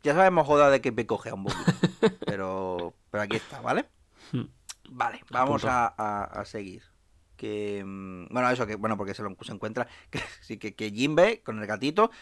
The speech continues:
Speaker 1: se encuentra a un pez que no, no le falta, no le, no, no le bastaba con, "Venga, un pescado y le pongo el sombrerito de este de, de, de, de, de animal, no, de, de policía, tal y cual", no, sino un pez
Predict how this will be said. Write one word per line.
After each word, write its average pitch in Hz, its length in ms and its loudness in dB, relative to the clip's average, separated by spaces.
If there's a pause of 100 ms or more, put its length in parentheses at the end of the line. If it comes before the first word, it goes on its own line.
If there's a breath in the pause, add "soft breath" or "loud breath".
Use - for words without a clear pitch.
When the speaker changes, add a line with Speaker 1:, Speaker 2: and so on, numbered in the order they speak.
Speaker 1:
se - 120 -6
encuentra 131 420 2 (300 loud breath)
a 120 80 4
un 143 180 2
pez 165 520 4 (640)
que 135 240 2
no, 156 220 6
no 214 140 6
le 254 140 8
falta, 196 280 2
no 170 160 6
le, 208 140 6
no, 196 140 6
no 190 200 4
le 208 60 6
bastaba 156 380 6
con, 139 180 4 (160 loud breath)
"Venga, 139 240 2
un 131 80 2
pescado 135 400 4
y 127 40 4
le 127 80 4
pongo 127 220 2
el 123 60 0
sombrerito 117 600 0
de 113 80 0
este 113 180 -6
de, 104 420 -4
de, 101 280 -4
de, 98 160 -8
de, 85 760 -8
de 101 120 -6
animal, 110 540 4
no, 117 160 2
de, 110 220 2
de 107 100 -4
policía, 110 540 2
tal 120 140 0
y 120 40 0
cual", 104 180 -2
no, 107 80 -4
sino 107 260 -8
un 143 180 -6
pez 220 320 4